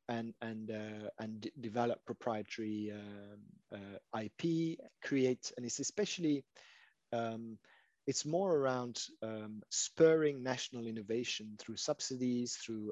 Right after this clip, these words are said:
um, uh, c-, creating sandboxes for, uh, investors to come, uh, uh, make it easy for, for,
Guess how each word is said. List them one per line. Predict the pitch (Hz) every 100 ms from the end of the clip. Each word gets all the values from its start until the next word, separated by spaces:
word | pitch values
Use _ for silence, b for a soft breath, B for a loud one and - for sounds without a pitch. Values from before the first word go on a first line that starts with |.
| -
um, | 104 101 101 101 -
uh, | 101 101 101 101 - - - -
c-, | 170 - -
creating | - 127 120 117 113
sandboxes | - 147 147 135 131 - 139 117 -
for, | - 113 113 110 b b b _ 113
uh, | 107 107 -
investors | 120 113 117 - 110
to | - -
come, | 135 123 123 120 b b b _ 110
uh, | 110 107 - _ -
uh, | 50 - - - - -
make | 123 120
it | -
easy | 165 156 139 143
for, | - 123 117
for, | - 117 117 117